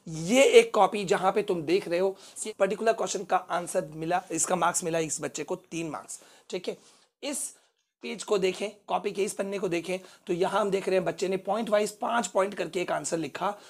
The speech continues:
और इसमें इसको मिला साढ़े तीन मार्क्स। अब भैया, हो गए तुम नाखुश कि भाई, ये तो हमको टीचर ने हमारे साथ में कर दिया इनजस्टिस, ये तो बहुत बड़ा अन्याय है,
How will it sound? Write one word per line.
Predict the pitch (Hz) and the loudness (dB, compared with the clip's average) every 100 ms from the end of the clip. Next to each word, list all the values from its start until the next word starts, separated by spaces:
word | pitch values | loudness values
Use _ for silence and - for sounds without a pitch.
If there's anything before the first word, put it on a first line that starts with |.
| - | -4
और | 170 165 | 0 0
इसमें | 185 - 196 | -2 -6 -6
इसको | 180 - 175 | -6 -6 -6
मिला | 147 185 | -4 -4
साढ़े | 180 147 | -2 -4
तीन | - 147 | -4 -8
मार्क्स। | 120 - - - - | -10 -10 -12 -8 4
अब | 262 226 | 6 6
भैया, | 180 190 233 - - _ | -2 2 0 -2 -20 _
हो | - 196 | 0 4
गए | 208 | 6
तुम | 208 196 | 4 2
नाखुश | 180 160 - 196 - - _ _ _ | -2 -4 -4 -4 -6 -14 _ _ _
कि | 226 | -2
भाई, | 202 | 0
ये | 220 180 220 | 0 4 2
तो | 220 | 4
हमको | 196 220 190 | 2 0 0
टीचर | 214 196 196 | 0 0 0
ने | 185 | 0
हमारे | 170 175 175 | 2 0 0
साथ | 180 - | -2 -4
में | 165 170 | -6 -8
कर | 160 160 | -4 -4
दिया | 151 | -2
इनजस्टिस, | 127 170 202 202 208 208 - _ _ | -4 0 2 2 2 2 -2 _ _
ये | 190 | -8
तो | 175 | -6
बहुत | 160 165 | -4 -4
बड़ा | 175 170 | 0 -2
अन्याय | 160 180 226 | 0 0 0
है, | 202 | 0